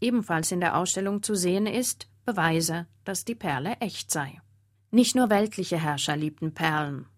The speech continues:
auch geistliche Würdenträger mochten sie, weil sie den Glanz des Auserwähltseins widerspiegelten und auch eine Lieblingstugend der christlichen Symbolik, die unbefleckte Empfängnis.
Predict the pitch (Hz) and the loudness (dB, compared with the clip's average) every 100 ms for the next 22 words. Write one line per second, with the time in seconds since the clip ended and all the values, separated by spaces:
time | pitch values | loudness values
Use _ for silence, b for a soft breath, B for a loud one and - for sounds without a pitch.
0 | _ - 147 - 165 202 - 185 180 165 | _ -4 -4 0 0 0 0 -2 -2 0
1 | 170 170 - 165 156 156 151 - 170 151 | 0 -2 -2 -2 0 -2 -4 -4 -2 0
2 | 151 139 B B B 190 202 208 226 220 | -2 -4 B B B 2 4 2 2 2
3 | 196 180 190 247 - - 240 - - 220 | 4 4 2 0 -2 0 0 0 0 0
4 | - 202 202 214 214 170 151 151 160 156 | 0 0 0 0 -2 -2 -2 -2 -2 -2
5 | 151 - 175 156 156 151 156 143 135 B | -2 -2 -2 0 -2 0 -2 -2 -6 B
6 | B B _ 202 202 - 180 - 190 185 | B B _ 0 0 2 0 0 0 2
7 | 185 208 196 170 - - 180 170 160 160 | 0 -2 -4 -2 -4 -4 -4 -2 -2 -2
8 | 160 - 180 - 180 175 165 170 165 202 | -2 -4 -4 -6 -6 -4 -2 -2 0 0
9 | 175 139 - _ _ _ 180 - 226 254 | -2 -4 -10 _ _ _ -6 2 4 4
10 | 285 233 147 - 175 165 214 233 - 156 | 0 -2 -4 -4 -8 -6 -8 -8 -8 -8
11 | 127 127 - - | -8 -10 -10 -12